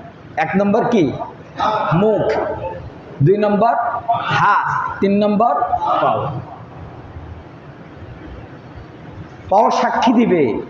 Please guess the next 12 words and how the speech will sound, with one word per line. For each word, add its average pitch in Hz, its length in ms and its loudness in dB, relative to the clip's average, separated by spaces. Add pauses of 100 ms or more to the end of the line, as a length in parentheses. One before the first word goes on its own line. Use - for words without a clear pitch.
(440)
আপনি 147 320 2
কোন 233 320 4
কোন 208 240 4
জায়গায় 160 320 4
অন্যায় 185 460 4
করার 156 320 2
জন্য 135 320 4
গিয়েছেন। 123 400 2 (1160)
হাত 208 360 4
সাক্ষী 294 420 2
দিবে 262 440 6
আপনি 196 340 2